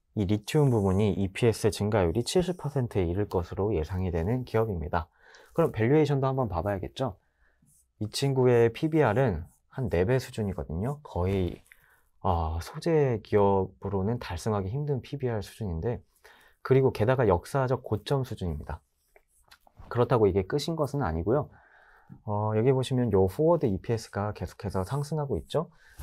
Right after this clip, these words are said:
요 점을 착안했을 때는 그래도 관심을 가져보면 좋지 않을까라고 생각이 되는 그런 기업입니다.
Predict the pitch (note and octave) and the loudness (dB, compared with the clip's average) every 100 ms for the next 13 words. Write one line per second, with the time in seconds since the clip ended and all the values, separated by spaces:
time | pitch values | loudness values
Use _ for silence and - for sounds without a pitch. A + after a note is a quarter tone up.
0 | - F2+ F#2 F#2+ G2 C3 C3 A#2+ C#3+ E3 | -2 0 2 0 0 0 2 0 0 -2
1 | D3 - D#3 D3 A#2 A2 F#2+ F#2+ A#2 A#2 | -2 -4 -4 -2 -4 -4 -6 -4 -4 -4
2 | F#2 - A2 G#2+ - F2+ G2+ A#2 A#2 G#2+ | -6 -4 -2 -2 -2 -2 -2 -2 -4 -4
3 | F#2 G2+ G#2+ B2+ C#3 B2+ G2+ - G2+ F2 | -4 -4 -2 -2 -2 -4 -6 -2 -2 0
4 | F2 B2+ C#3 - _ - E2 A2+ A2+ C#3 | -2 0 -2 -4 _ -4 -2 -2 -2 -2
5 | D3+ D#3 B2+ F2+ G2 D3+ D#3 _ - F2+ | 0 0 0 0 -2 -4 -6 _ -6 -4
6 | G#2 A2+ - F2 G#2 A2 C#2 - E2 | -2 -6 -6 -4 -4 -4 -6 -8 -10